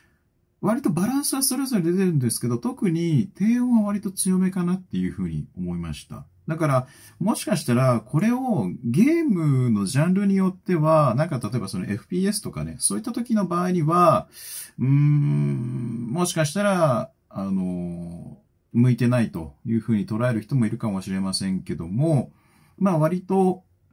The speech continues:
うん、そういうものでなくって、そのゲームに没入してなんかやりましょうとか、いったものに関してだったらいいのかもしれないですね。だからその、ちょっと前にもせ-、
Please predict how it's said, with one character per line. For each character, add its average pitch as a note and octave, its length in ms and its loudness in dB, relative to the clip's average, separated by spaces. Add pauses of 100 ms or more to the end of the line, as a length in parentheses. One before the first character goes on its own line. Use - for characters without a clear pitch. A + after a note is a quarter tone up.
う - 60 -4
ん、 - 580 -8 (640)
そ F#3 280 0
う F#3+ 60 2
い F#3+ 60 2
う - 20 4
も G3 100 2
の F#3 100 2
で C3 100 0
な A#2+ 100 0
く A2+ 120 0
っ - 20 -10
て、 D3 400 -4 (220)
そ - 120 -4
の G#2 80 0
ゲ F#3+ 140 0
ー A3 100 4
ム G#3 80 2
に B2 80 2
没 A2 380 0
入 G3+ 140 0
し G#3+ 80 -12
て G#3+ 100 -4
な G3+ 100 -2
ん G3+ 60 -4
か - 100 -4
や A2+ 60 0
り A#2 100 2
ま A#2+ 120 0
し B2+ 100 -4
ょ A#2+ 60 0
う G2+ 40 -6
と F2+ 100 -8
か、 D2+ 240 -8 (400)
い C#3+ 60 0
っ C#3 80 -2
た D#3+ 140 -8
も E3 160 -8
の F#3+ 80 0
に F3 120 0
関 G#3 280 -2
し - 80 -10
て G3 120 -4
だ F#3 100 -2
っ - 40 -4
た F#3 160 -6
ら D#3+ 60 -2
い C#3 80 2
い C3+ 40 2
の A#2+ 120 -2
か F#2 80 -6
も E2 80 -6
し - 60 -12
れ F2+ 40 -4
な E2 60 -4
い - 20 -4
で - 60 -6
す - 80 -10
ね。 - 40 -6
だ E3 100 -2
か E3 80 -2
ら C3+ 100 0
そ A2+ 120 -6
の、 G#2 240 -4 (180)
ち - 80 -2
ょ - 20 2
っ - 20 2
と A#2+ 80 2
前 A2+ 180 4
に F#2+ 60 0
も E2+ 160 -4
せ-、 F#2 120 -8